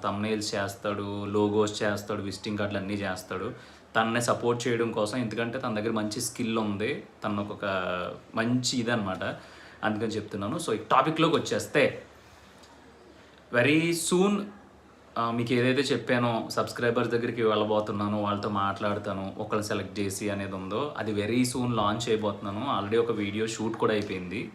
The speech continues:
అంటే వెళ్ళి మాట్లాడడం, దాన్ని షూట్ చేసి మీ అందరికీ చూపించే, చూపించడానికి రెడీగా ఉంది అది. కాకపోతే ఎప్పుడు పెట్టాలి, ఎలా పెట్టాలి అనేది మాత్రం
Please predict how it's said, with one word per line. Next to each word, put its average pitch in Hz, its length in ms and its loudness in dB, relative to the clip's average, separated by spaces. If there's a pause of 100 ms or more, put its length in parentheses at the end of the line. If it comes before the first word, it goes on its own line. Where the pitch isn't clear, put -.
అంటే 104 180 0
వెళ్ళి 110 200 2
మాట్లాడడం, 104 720 0 (640)
దాన్ని 107 160 0
షూట్ 120 340 0
చేసి 123 220 2
మీ 120 140 2
అందరికీ 107 380 0
చూపించే, 110 920 2
చూపించడానికి 123 480 0
రెడీగా 120 340 6
ఉంది 104 240 2
అది. 110 280 -4 (340)
కాకపోతే 139 260 0
ఎప్పుడు 143 460 2
పెట్టాలి, 123 540 4
ఎలా 110 240 4
పెట్టాలి 113 460 0
అనేది 107 240 0
మాత్రం 104 360 -2